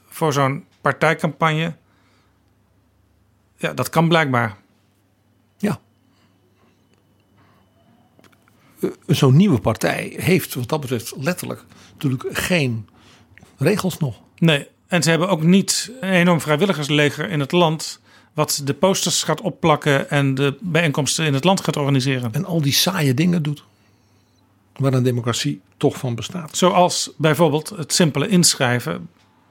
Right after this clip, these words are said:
Speaker 1: bij de kiesraad op allerlei niveaus. Eh, ja, als je daar geen mensen voor hebt, dan kun je ze inhuren.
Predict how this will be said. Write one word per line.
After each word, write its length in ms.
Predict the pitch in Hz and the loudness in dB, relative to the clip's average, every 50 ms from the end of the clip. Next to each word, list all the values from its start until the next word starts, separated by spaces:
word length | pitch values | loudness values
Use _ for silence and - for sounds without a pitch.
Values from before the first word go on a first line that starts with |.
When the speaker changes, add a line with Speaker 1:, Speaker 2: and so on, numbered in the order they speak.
| _ _ - | _ _ -2
Speaker 1:
bij 120 | 135 127 | -2 -2
de 60 | 123 | -2
kiesraad 600 | - - 220 - - - 131 120 135 175 170 - | 2 2 2 2 4 0 0 0 0 0 -2 -6
op 160 | 160 139 - | -12 -10 -6
allerlei 520 | - 147 139 127 127 123 120 123 127 139 - _ | -4 -2 0 0 0 0 0 -2 -4 -6 -10 _
niveaus. 680 | - 139 139 127 127 139 117 139 208 190 - - - _ _ _ _ - - - - - - - - _ _ _ _ _ _ | -4 -2 -2 0 0 0 -2 -2 -2 -4 -10 -12 -16 _ _ _ _ -20 -20 -20 -20 -20 -20 -20 -20 _ _ _ _ _ _
Eh, 440 | - 160 147 135 135 131 135 147 170 | -4 -2 0 0 0 -2 -4 -2 0
ja, 140 | 170 160 147 | 0 0 0
als 140 | - 139 - | 0 -2 0
je 60 | 170 | 0
daar 100 | 147 - | 2 2
geen 100 | 170 165 | 4 4
mensen 220 | 175 185 170 170 | 4 4 2 2
voor 80 | 156 127 | 2 2
hebt, 240 | 131 135 - - - | 2 2 0 -4 -4
dan 100 | 160 135 | -4 -2
kun 120 | - 151 | 0 2
je 60 | 127 | 2
ze 120 | 117 139 196 | 2 2 2
inhuren. 520 | 175 170 170 175 160 143 127 113 110 | 4 4 4 4 4 2 0 -2 -6